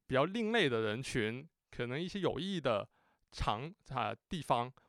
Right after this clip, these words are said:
或者是他自己个人经历的一些地方。那他提到这些地标在这个专辑里面的不同歌曲里面，然后你组织起来就形成了一个他，类似他，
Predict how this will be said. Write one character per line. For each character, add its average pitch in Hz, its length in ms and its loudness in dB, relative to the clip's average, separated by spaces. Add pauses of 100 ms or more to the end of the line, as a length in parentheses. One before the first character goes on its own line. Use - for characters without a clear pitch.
或 135 160 0
者 - 60 -6
是 143 80 -4
他 151 240 4
自 190 180 -4
己 - 220 -10
个 170 160 4
人 123 120 2
经 180 240 -2
历 175 120 2
的 113 120 0
一 110 60 -2
些 127 140 -4
地 123 200 -2
方。 107 240 0 (380)
那 180 140 4
他 190 280 6
提 - 160 2
到 190 140 6
这 165 140 -2
些 190 40 2
地 190 220 -2
标 160 220 6
在 170 120 2
这 160 80 -4
个 165 80 0
专 165 240 0
辑 131 200 -4
里 127 100 -4
面 120 160 -4
的 120 80 -2
不 - 100 -2
同 156 160 0
歌 160 180 -2
曲 147 180 -6
里 110 40 -10
面， 120 120 -4
然 117 100 0
后 147 140 0
你 147 100 -8
组 104 240 -6
织 165 160 -8
起 - 140 -2
来 107 180 2 (100)
就 143 220 0 (140)
形 131 260 -4
成 147 140 -2
了 143 80 0
一 127 80 -2
个 147 80 0
他， 175 320 4
类 185 180 2
似 - 180 -4
他， 160 300 0